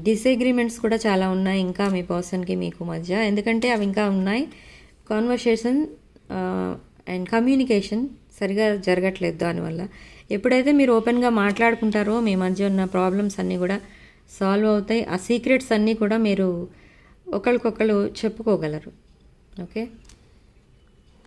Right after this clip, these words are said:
డ్యామేజ్. So, ఒకరినొకరు బాధ పెట్టుకున్నందుకు ఇంకా ఇద్దరూ ఫీల్ అవుతున్నారు. హ్యాబిట్స్.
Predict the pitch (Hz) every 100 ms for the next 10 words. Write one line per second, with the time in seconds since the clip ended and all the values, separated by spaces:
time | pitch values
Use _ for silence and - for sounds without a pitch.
0 | - - - - - - - - - -
1 | - - - _ - - - _ - -
2 | - - - - - _ - _ _ _
3 | - - - - 165 190 185 190 185 165
4 | - - - - - _ _ _ _ _
5 | _ _ _ _ _ _ _ _ _ -
6 | _ - 220 214 240 247 254 254 226 214
7 | 214 240 226 226 226 226 226 240 214 208
8 | 208 196 - - 165 180 233 226 196 180
9 | 175 165 165 - - - - _ - -
10 | - - - _ - _ _ _ _ _
11 | _ _ _ _ _ - - 196 190 175
12 | 175